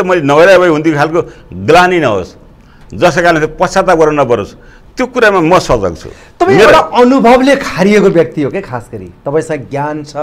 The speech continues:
Speaker 2: अथाह शब्द भण्डार छ, धेरै कुरा जान्नु भएको छ, त्यो सिप र तपाईँको कार्यशैलीले त्यो प्रमाणित गर्छ खास गरी।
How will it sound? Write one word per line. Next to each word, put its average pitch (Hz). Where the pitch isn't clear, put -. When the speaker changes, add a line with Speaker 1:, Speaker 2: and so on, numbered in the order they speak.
Speaker 2:
अथाह 165
शब्द 143
भण्डार 123
छ, -
धेरै 165
कुरा 185
जान्नु 139
भएको 123
छ, 127
त्यो 160
सिप -
र 220
तपाईँको 175
कार्यशैलीले 156
त्यो 143
प्रमाणित 131
गर्छ 92
खास 123
गरी। 95